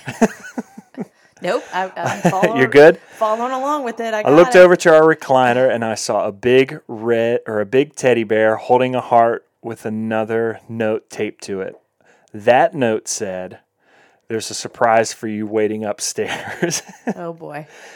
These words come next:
Speaker 1: This is where true panic for me set in. I started yelling. It, I never would have gone in the house, but I started yelling, "Lucas, are you home?"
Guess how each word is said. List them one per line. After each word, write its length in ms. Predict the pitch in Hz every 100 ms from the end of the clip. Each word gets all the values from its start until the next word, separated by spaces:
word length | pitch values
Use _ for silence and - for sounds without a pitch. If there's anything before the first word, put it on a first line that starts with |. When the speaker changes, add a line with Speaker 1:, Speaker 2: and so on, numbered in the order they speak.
| - -
Speaker 1:
This 160 | 170 262
is 100 | 226
where 140 | 214
true 260 | - 185 175
panic 380 | 170 160 147
for 100 | -
me 140 | 135 131
set 320 | - 123 117
in. 280 | 110 98 101
I 60 | 110
started 420 | 101 131 123 120
yelling. 540 | 117 120 113 101 104 104 _ _ _ _ _ -
It, 180 | 131 110 _ _ _ 117 - _
I 180 | - 139
never 200 | 139 107
would 120 | 101 95
have 60 |
gone 160 | 95 92
in 80 | 90
the 80 |
house, 460 | 87 98 90 87 -
but 240 | 110 98 - - - - - _ -
I 40 |
started 380 | - 143 147 131
yelling, 280 | 127 113 104
"Lucas, 540 | 139 240 - 165 -
are 100 | 123
you 140 | 127 120
home?" 500 | 151 156 113 104